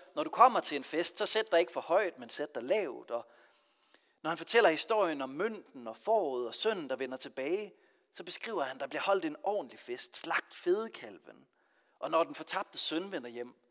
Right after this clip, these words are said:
så er der også en stor fest." Jesus, han fortæller om at have olie på lampen, når brudgommen kommer til bryllupsfesten.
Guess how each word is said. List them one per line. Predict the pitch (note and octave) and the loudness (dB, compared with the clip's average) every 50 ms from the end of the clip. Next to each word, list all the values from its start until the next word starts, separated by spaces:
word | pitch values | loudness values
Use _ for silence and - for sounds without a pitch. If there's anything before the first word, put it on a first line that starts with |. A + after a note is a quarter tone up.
| _ _ _ | _ _ _
så | - - | -8 -6
er | D3 | -4
der | D3+ | -2
også | D3 D#3+ D#3 - | 0 0 -2 -2
en | D3 | -4
stor | - - - B2+ A2+ - | -6 -8 -8 -10 -12 -12
fest." | - - G#2 - - - - - - _ _ _ _ _ _ _ _ _ _ _ _ _ _ - | -12 -16 -14 -12 -12 -12 -12 -14 -20 _ _ _ _ _ _ _ _ _ _ _ _ _ _ -6
Jesus, | E3+ E3+ E3 E3+ | -4 -4 2 2
han | F3+ E3+ | 2 2
fortæller | E3+ E3+ E3+ - - F#3+ E3+ D#3 | 2 -2 -4 2 4 6 8 10
om | C#3 C3+ C#3+ D3+ D3 C#3 | 10 8 8 4 2 -2
at | A#2+ A#2+ | -2 0
have | C#3 C3+ B2+ A#2+ - - _ _ _ _ | 0 -2 -2 -4 -8 -20 _ _ _ _
olie | - D#3 F3 G3 G#3 G3 | 0 0 0 2 0 -4
på | - D#3+ | -4 -4
lampen, | D3 B2+ B2 C3 D#3+ F#3 F3 _ D3 C3 | -2 0 0 0 0 -4 -12 _ -14 -6
når | A#2+ B2 A#2 G#2+ _ _ _ _ _ _ | -6 -6 -6 -6 _ _ _ _ _ _
brudgommen | - - D#3+ F#3+ G#3 - D#3+ B2+ A#2+ A#2+ | -2 2 2 2 2 0 -2 -2 -2 -4
kommer | A#2+ - F3 F3+ E3+ C#3 | -2 2 2 2 2 2
til | - - | -8 -8
bryllupsfesten. | B2+ - B2 C#3 D#3+ F#3 G#3+ G#3 - - - A#2+ A#2 - - - - - - | -12 -6 -2 -2 0 0 -2 -4 -6 -8 -8 -10 -10 -12 -14 -14 -18 -20 -20